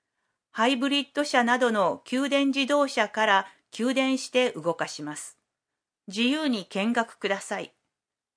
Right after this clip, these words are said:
日時、三月二日木曜、十二時十分から。場所、市役所前ふれあい広場。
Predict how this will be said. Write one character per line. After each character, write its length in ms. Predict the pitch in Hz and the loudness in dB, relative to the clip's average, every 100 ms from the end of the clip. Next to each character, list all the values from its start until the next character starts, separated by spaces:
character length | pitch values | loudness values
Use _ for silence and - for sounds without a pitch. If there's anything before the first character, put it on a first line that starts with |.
| - | -2
日 320 | 240 240 190 | -2 -2 -8
時、 280 | 165 160 _ _ _ _ | -6 -8 _ _ _ _
三 300 | - 269 254 | 4 4 4
月 280 | 226 220 180 | -2 -4 -12
二 280 | 170 - | -12 -10
日 140 | - 226 | -4 -2
木 280 | 214 - 233 | -2 -4 -2
曜、 400 | 240 214 - _ _ _ _ 170 | 2 2 0 _ _ _ _ -12
十 280 | 190 277 | -4 -2
二 180 | 302 302 | 0 0
時 120 | 233 | -2
十 160 | 165 208 | -4 -6
分 320 | 226 202 160 | -6 -8 -8
か 160 | 139 151 | -10 -8
ら。 180 | - - _ _ _ _ _ | -8 -10 _ _ _ _ _
場 140 | - 175 | -6 -6
所、 300 | - 208 - _ _ _ | -2 -2 -2 _ _ _
市 180 | - 233 | -4 0
役 240 | 285 294 | 0 0
所 240 | - 294 269 | -2 0 2
前 340 | 269 220 - | 2 2 -2
ふ 160 | - 185 | -10 0
れ 200 | 214 247 | 2 4
あ 100 | 240 | 4
い 80 | 226 | 0
広 320 | 214 170 135 | -4 -6 -6
場。 140 | 120 | -8